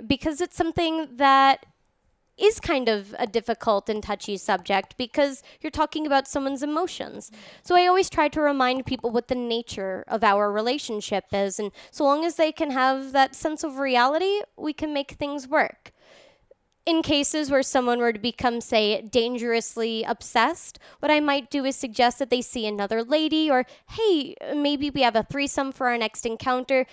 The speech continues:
So this way you're expanding your horizons a little bit more and it kind of lets the pressure out a little bit.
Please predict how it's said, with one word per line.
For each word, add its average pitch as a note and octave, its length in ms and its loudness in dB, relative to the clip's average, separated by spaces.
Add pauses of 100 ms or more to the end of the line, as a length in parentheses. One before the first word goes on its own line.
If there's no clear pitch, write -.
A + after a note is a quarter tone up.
(120)
So D4+ 140 -8
this C#4+ 180 -4
way D4+ 100 0
you're C#4+ 180 2
expanding B3+ 580 -4
your A#3+ 120 -2
horizons B3 640 0
a A#3 60 -2
little G#3+ 240 -2
bit A3 220 -2
more G#3+ 360 -2 (240)
and C#4+ 100 0
it D4+ 120 0
kind D#4 260 -2
of D4 240 4
lets C#4+ 400 -2
the C#4 120 -2
pressure B3+ 400 0
out G#3 180 0
a F#3+ 80 0
little F#3+ 260 -6
bit. - 420 -10